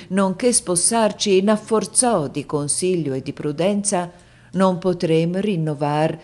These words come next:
nella fiducia di fortuna migliore, o con la frode o con la forza, un'implacabil guerra contro il nostro nemico, or che trionfa della perdita nostra e regna solo del ciel tiranno?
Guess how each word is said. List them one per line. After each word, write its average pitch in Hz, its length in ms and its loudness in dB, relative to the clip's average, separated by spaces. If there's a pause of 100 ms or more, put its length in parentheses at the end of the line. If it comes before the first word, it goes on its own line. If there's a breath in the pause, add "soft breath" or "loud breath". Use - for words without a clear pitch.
(140 loud breath)
nella 160 340 0
fiducia 170 580 0
di 147 140 -2
fortuna 156 580 -4
migliore, 156 840 0 (260 loud breath)
o 220 220 6
con 180 220 2
la 151 120 -2
frode 151 500 0
o 180 240 2
con 160 260 2
la 143 120 -2
forza, 156 640 -2 (220 loud breath)
un'implacabil 170 1080 0
guerra 156 480 0
contro 156 380 -4
il 147 120 -4
nostro 151 460 -6
nemico, 160 680 -4 (320 soft breath)
or 180 280 2
che 175 220 2
trionfa 165 600 0
della 151 260 0
perdita 151 560 -2
nostra 151 600 -2 (200 loud breath)
e 180 160 2
regna 165 500 0
solo 170 600 2
del 139 300 -4
ciel 156 440 -2
tiranno? 160 680 -2